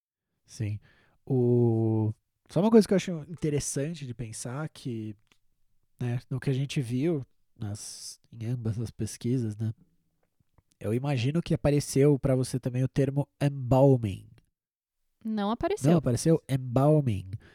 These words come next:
Speaker 1: Porque, tipo, é, pra quem não sabe, <laughs> embalming, embalsamento, que é tipo,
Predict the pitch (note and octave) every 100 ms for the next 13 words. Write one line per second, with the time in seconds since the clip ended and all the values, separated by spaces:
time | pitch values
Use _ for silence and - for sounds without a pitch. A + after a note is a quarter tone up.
0 | _ _ _ - A#2+ D3+ D#3+ D3+ - D#3+
1 | - _ _ _ - C#3 - _ _ A2
2 | _ _ _ - G#2+ B2 A2+ - D3 E3+
3 | F#3+ F3+ A#3 - - - D3 D3 C3+ B2
4 | C3 C3+ D#3 F#3+ _ _ _ - D3+ E3
5 | C3+ C3 B2+ - C3 C3 A#2+ G#2+ G2+ -
6 | A2 - B2+ D3+ C#3+ C3 A#2 G#2 G2